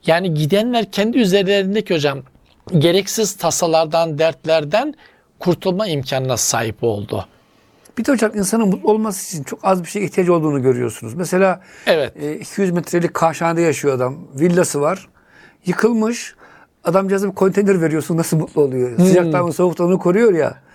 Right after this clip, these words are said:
Speaker 1: Evet,
Speaker 2: Daha
Speaker 1: evet.
Speaker 2: önce lokantada yemek beğenmeyen beyefendi, hanımefendi, çocuklar sıcak bir, e, çorbaya, bir tas çorba için, e, o an nasıl Allah'a şükrediyor?
Speaker 1: Evet.
Speaker 2: Hatta hocam çok güzel bir, birkaç kere paylaşmıştım sizinle.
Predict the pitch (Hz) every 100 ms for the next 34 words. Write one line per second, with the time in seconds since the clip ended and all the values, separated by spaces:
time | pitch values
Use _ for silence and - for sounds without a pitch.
0 | - 160 139 202 214 214 220 208 196 214
1 | 196 202 202 202 170 196 196 190 190 180
2 | 180 170 180 185 180 160 147 151 175 185
3 | - 135 131 131 156 156 202 143 139 _
4 | _ _ _ - - - 180 196 - 196
5 | 175 202 156 139 180 175 180 170 185 185
6 | 175 185 170 190 180 190 220 - _ -
7 | - - 151 160 175 175 190 196 185 156
8 | - - 135 151 123 - - 226 139 117
9 | 175 160 214 220 190 226 - 208 196 202
10 | 196 226 190 202 226 196 170 190 185 190
11 | 262 196 185 226 262 147